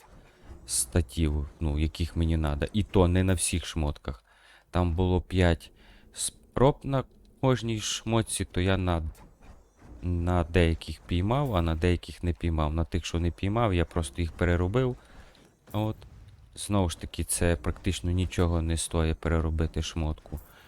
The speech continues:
І, в принципі, вже в мене на всіх шмотках є цей,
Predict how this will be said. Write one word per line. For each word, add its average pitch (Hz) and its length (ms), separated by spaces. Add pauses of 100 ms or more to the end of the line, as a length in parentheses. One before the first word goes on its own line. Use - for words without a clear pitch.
(240)
І, 127 380
в 80 80
принципі, 92 500
вже 85 160
в - 20
мене 85 220
на 85 100
всіх 85 320
шмотках 90 580
є 80 280 (640)
цей, 71 340